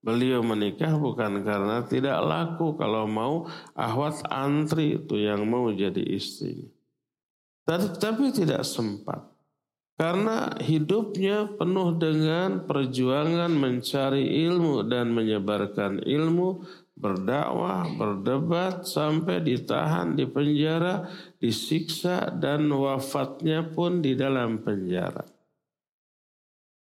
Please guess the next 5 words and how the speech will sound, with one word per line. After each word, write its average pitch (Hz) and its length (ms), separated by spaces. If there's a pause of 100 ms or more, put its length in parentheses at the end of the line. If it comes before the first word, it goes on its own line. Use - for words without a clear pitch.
Apa 165 380 (720)
komentar 143 880
beliau 127 640
dan 123 320
bagaimana 135 880